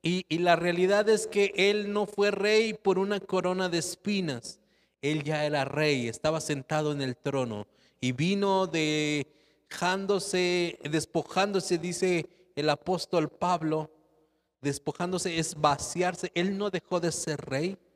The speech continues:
Él solamente se vació de, por un momento de su gloria y se hizo hombre y padeció lo mismo que nosotros padecemos. Los evangelios nos presentan su naturaleza humana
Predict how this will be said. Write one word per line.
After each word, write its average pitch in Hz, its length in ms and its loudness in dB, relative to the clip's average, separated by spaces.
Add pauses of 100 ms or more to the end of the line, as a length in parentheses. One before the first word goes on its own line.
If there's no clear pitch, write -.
(460)
Él 131 100 0
solamente 165 520 0
se - 180 0
vació 156 640 -2
de, 151 280 -2 (420)
por 143 160 4
un 147 140 0
momento 156 500 0
de 143 200 -2
su 127 420 -2
gloria 170 640 4 (680)
y 156 120 -2
se - 240 2
hizo 160 380 0
hombre 185 580 0
y 147 100 0
padeció 143 760 2
lo 190 120 8
mismo 185 480 0
que 160 160 -2
nosotros 156 460 -2
padecemos. 151 500 0 (340)
Los 139 280 0
evangelios 156 640 2
nos 170 220 4
presentan 185 800 0
su 165 160 0
naturaleza 160 720 2
humana 165 640 0